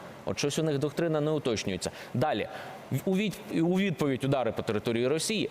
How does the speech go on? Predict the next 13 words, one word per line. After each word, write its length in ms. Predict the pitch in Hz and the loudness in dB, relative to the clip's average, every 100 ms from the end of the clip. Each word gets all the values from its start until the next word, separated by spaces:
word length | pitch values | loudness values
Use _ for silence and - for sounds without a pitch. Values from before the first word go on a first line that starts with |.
| 95 | -2
Нема. 380 | 139 208 143 - - | 0 2 0 -2 -4
Ну 140 | - 147 | -2 0
от 100 | 120 | 2
знову 280 | 143 156 104 | 2 2 0
червони. 360 | 117 110 107 - - - | 0 0 0 -4 -12 -6
Зайшли 580 | 113 127 175 180 233 233 | 0 2 2 2 2 4
у 120 | 214 | 2
Курськ, 400 | 208 226 143 - - - | 2 2 2 0 -6 0
ну, 100 | 190 | 2
у 120 | 123 | 2
Курську 340 | 185 151 - 160 | 2 2 2 2
область, 360 | 110 104 98 | 4 2 2
так? 240 | 156 165 | 0 0